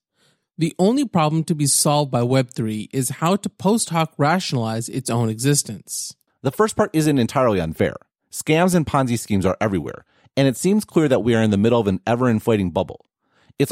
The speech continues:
Speaker 2: also the case that an entire set of legitimate use cases are in reality regulatory arbitrage. Crypto advocates are far too quick to ascribe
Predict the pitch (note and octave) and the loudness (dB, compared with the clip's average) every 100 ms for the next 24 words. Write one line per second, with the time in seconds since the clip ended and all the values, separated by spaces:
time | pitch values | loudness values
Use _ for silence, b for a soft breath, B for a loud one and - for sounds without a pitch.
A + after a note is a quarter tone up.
0 | - D3 G#3 D#3+ G2+ - F#2+ - F#2+ F#2+ | 2 2 2 0 0 -2 -2 0 0 0
1 | F#2 B2+ B2+ - A#2 G2+ F2 A2+ A#2 G#2 | 0 0 0 2 0 0 0 2 2 0
2 | C3+ - G2 F#2+ F2 F#2 F2+ F#2 G#2+ A2+ | -2 -2 -4 -4 -2 0 -2 0 2 2
3 | C#3+ G2 D#2 G2 G2+ B2 G2+ F#2+ A2+ A#2+ | 2 0 -2 0 0 0 0 0 0 -2
4 | - - - - - _ _ _ - G3 | -4 -8 -10 -18 -20 _ _ _ -4 -2
5 | - F#3 B2 A#2 B2+ G#2+ G2 F2+ - C#3+ | 0 2 2 -2 -2 -2 -2 -2 0 0
6 | - D3+ - A#2 - - F#2+ - G2+ F#2 | 0 -2 0 -2 -2 -2 -4 -2 -2 -2